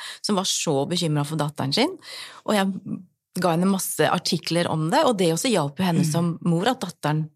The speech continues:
Speaker 1: hun var så bekymret for at hun skulle bli mer syk.
Speaker 2: Mm.
Speaker 1: Så det er jo andre enn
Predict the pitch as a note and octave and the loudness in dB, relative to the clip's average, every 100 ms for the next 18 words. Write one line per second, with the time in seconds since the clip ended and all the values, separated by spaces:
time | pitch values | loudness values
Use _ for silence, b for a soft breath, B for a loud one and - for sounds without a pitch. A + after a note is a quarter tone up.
0 | - G#3 E3 C3+ C#3+ D3 D3 A#2+ D3 C#3+ | 0 2 2 0 -4 -2 -2 -2 -2 -4
1 | C#3 D3+ C#3+ C3 D3+ E3+ D#3+ B3+ G3 C#3+ | -2 -2 0 -2 -4 -4 -2 2 2 0
2 | B B B B - G#3 G3 F#3+ A#3+ A3 | B B B B -4 0 2 4 2 2
3 | E3+ C#3+ C#3+ D3 D3+ D3+ | 2 0 0 0 0 -4